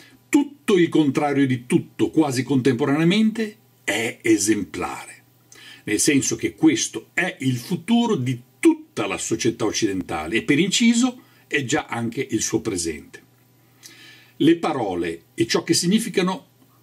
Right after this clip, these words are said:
sono ormai un orpello decorativo, non hanno più la funzione di significare ciò che significano.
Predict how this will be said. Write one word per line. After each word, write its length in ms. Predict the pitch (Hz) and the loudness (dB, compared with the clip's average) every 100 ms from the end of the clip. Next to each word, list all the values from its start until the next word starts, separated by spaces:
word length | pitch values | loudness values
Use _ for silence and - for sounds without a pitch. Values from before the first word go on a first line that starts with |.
| _ | _
sono 280 | - 240 220 | -4 0 2
ormai 340 | 208 220 220 | 2 -2 -4
un 240 | 180 185 196 | -2 0 2
orpello 640 | 202 180 - 202 202 196 | 2 0 -2 -4 2 2
decorativo, 1200 | 131 117 185 190 175 160 135 - 92 78 78 - - _ _ _ - - - _ - | 2 2 2 4 4 4 2 -6 -10 -8 -12 -16 -18 _ _ _ -20 -20 -20 _ -4
non 180 | 165 | 0
hanno 180 | 214 214 | 4 2
più 160 | - 226 | 4 6
la 100 | 160 | 6
funzione 680 | - 139 - 143 131 127 - - _ | 4 0 4 6 6 4 0 -18 _
di 220 | 110 131 | -6 0
significare 880 | 135 139 131 123 113 113 127 123 117 - | 0 4 4 4 2 0 0 0 -4 -2
ciò 180 | - - | -2 0
che 120 | 120 | 0
significano. 920 | - 113 110 87 - 82 80 78 - | 2 0 0 -2 -4 -12 -12 -14 -16